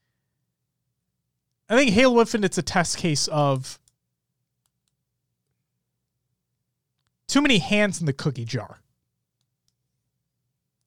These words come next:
I feel like they didn't have a cohesive vision on what they wanted to do, and they didn't have the time to do it.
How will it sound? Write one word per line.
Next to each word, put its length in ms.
I 100
feel 300
like 180
they 140
didn't 260
have 280
a 60
cohesive 600
vision 440
on 180
what 180
they 100
wanted 400
to 60
do, 400
and 100
they 80
didn't 220
have 160
the 100
time 380
to 100
do 280
it. 200